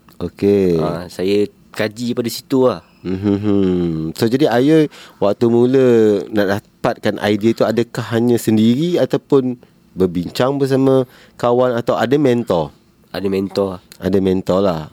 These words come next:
Speaker 1: Okey. So, kawan-kawan tak bagi support, bagi idea macam mana nak bi-, yelah, barbershop ni sesuatu yang hi-, macam hipster, kan? Nak kena design yang cantik,
Speaker 2: Hmm.
Speaker 1: yang berbeza daripada kedai gunting rambut biasa.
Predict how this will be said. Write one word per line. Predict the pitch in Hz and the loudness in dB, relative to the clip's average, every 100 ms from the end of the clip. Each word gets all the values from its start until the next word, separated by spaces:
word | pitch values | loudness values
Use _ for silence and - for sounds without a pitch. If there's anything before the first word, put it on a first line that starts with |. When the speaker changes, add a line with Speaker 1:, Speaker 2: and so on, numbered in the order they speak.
| - | -12
Speaker 1:
Okey. | 85 - - 92 87 82 | -12 -6 0 2 2 0
So, | - | -4
kawan-kawan | 123 113 113 127 143 156 | -2 -2 0 0 0 -2
tak | - 101 | -4 -2
bagi | 104 98 | -2 -2
support, | - - - - | -4 -4 -4 -2
bagi | 98 101 104 | -2 -2 0
idea | 98 95 98 | 0 0 0
macam | 95 90 | 0 0
mana | 92 98 92 | -2 0 0
nak | 95 - - - _ | -2 -4 -18 -20 _
bi-, | 107 110 | -2 -2
yelah, | - 113 156 | 0 2 2
barbershop | 117 110 120 135 - | 0 -2 -2 -2 -2
ni | 131 | 0
sesuatu | 175 143 139 120 | 0 0 0 0
yang | 117 110 | 0 0
hi-, | 113 | 0
macam | 95 104 | -2 -2
hipster, | 87 117 - - 135 117 117 117 - - - - | 0 -2 -2 0 2 4 4 2 0 -12 -20 -4
kan? | 143 127 90 | 0 0 -2
Nak | 85 78 | -6 -8
kena | - 92 | -4 -2
design | 90 90 85 95 92 | 0 -2 -2 -2 0
yang | 90 87 | -2 0
cantik, | 123 143 - 131 123 117 | 0 0 2 4 4 2
Speaker 2:
Hmm. | |
Speaker 1:
yang | 98 98 | 0 0
berbeza | 95 113 123 127 | 0 2 2 2
daripada | 117 117 117 110 117 | 0 0 0 2 0
kedai | - 110 110 | 0 -2 -2
gunting | 107 110 117 | 0 0 2
rambut | 110 113 113 107 | 0 0 0 2
biasa. | 113 120 - 117 113 | 0 0 0 2 2